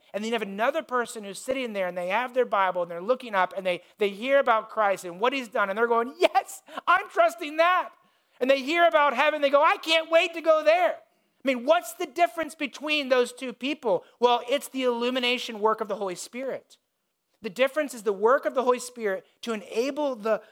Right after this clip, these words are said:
the mind to understand and rejoice in the truth of God. Or how do you explain, how do you explain when, when, when we all stand up and one person maybe is visiting and,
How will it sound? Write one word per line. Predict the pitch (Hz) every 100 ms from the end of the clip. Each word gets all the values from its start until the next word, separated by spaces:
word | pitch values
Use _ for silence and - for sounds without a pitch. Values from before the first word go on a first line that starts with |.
| _
the | 214
mind | 202 214 247 262 233 196 - _
to | - 220 -
understand | 214 269 269 262 - - 226 220 214
and | 214 214 185
rejoice | 196 165 135 - 190 214 208 196 - - _ -
in | 185
the |
truth | - - 190 147 139 _ _ _
of | 147 131
God. | 180 190 113 _ _ _ _
Or | 165
how | 208 233
do |
you | 247
explain, | 233 - - 190 208 185 151 _ _ _ _ _ _
how | 220
do | 247
you |
explain | - - 220 220
when, | 202 170 _ -
when, | 202 - _ _
when | 196
we | 175
all | 202 247 233
stand | - 240 226 220
up | 214 165 _ _ _ _
and | 202
one | 226 247
person | 233 220 220 208
maybe | 208 220
is | 196
visiting | 160 226 220 202 180
and, | 170 160